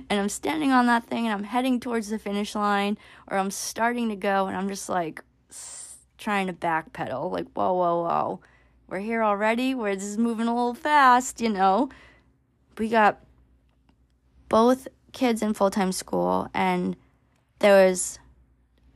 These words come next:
I, I was, like, sitting at my preschooler's graduation and on the drive home, I was just thinking, like, "Oh, man, like,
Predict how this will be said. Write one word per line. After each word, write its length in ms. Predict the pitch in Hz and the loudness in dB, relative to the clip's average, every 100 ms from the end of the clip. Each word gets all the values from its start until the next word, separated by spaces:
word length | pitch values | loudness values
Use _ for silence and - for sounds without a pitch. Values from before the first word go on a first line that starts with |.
| _ - | _ -2
I, 220 | 202 208 - 185 185 | 2 2 0 -8 -6
I 140 | 202 | -2
was, 140 | 208 208 | 0 2
like, 140 | 196 | 0
sitting 380 | - 277 277 269 | 0 0 4 4
at 140 | 233 | 4
my 160 | 233 202 | 4 2
preschooler's 1040 | 196 - 240 226 226 - 202 202 196 190 | 0 -6 -2 0 -2 -4 0 2 2 0
graduation 1000 | - 196 185 185 202 185 185 - 185 170 - - - - _ | -4 -2 0 0 -4 -4 -4 -4 -6 -8 -10 -18 -20 -20 _
and 480 | - 208 196 190 - - | -2 0 0 -2 -4 -8
on 160 | 202 202 | -8 -6
the 100 | 196 | -6
drive 320 | 220 220 214 | -4 -4 -2
home, 240 | 226 254 | -2 0
I 140 | 226 196 | 0 -2
was 80 | |
just 180 | 196 190 | -8 -12
thinking, 360 | 202 220 226 190 | -12 -10 -8 -6
like, 360 | 180 175 - _ _ _ _ _ - | -8 -10 -16 _ _ _ _ _ -18
"Oh, 240 | 196 175 | -16 -14
man, 280 | 180 214 220 | -12 -10 -8
like, 220 | 185 170 | -8 -10